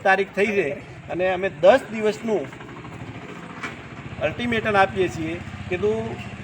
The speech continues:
ત્રીસ તારીખ સુધી અહીંયા અમારા શિક્ષકની વ્યવસ્થા ન થઈ તો અમે આ બાળકો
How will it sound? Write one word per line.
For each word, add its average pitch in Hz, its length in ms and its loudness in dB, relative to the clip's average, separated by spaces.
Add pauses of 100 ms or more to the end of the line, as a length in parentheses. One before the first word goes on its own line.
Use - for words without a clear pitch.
(160)
ત્રીસ 240 340 0
તારીખ 214 360 6
સુધી 202 260 0
અહીંયા 196 300 6
અમારા 202 340 6
શિક્ષકની 190 600 -2
વ્યવસ્થા 185 500 4
ન 160 200 2
થઈ 208 280 6 (880)
તો 175 60 -2
અમે 190 220 4
આ 202 100 6
બાળકો 185 500 6